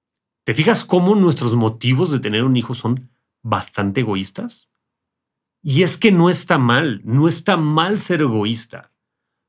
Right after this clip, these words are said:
Lo que está mal es por qué estás siendo egoísta. No pienses que un hijo es alguien que te va a servir. No pienses que un hijo es el que va a venir a arreglar tus problemas matrimoniales.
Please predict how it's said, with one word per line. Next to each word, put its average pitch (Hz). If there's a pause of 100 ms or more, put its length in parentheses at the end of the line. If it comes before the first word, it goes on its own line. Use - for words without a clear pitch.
(440)
Lo -
que 107
está -
mal 117 (140)
es 127
por -
qué -
estás 127
siendo 98
egoísta. - (2250)
No 113
pienses 107 (880)
que -
un 104
hijo 107
es -
alguien 107
que 110
te 110
va 104
a -
servir. - (800)
No 113
pienses 113
que -
un 110
hijo 113
es 113
el 110
que 110
va 107
a 110
venir 110
a 110
arreglar 104
tus -
problemas 101
matrimoniales. 101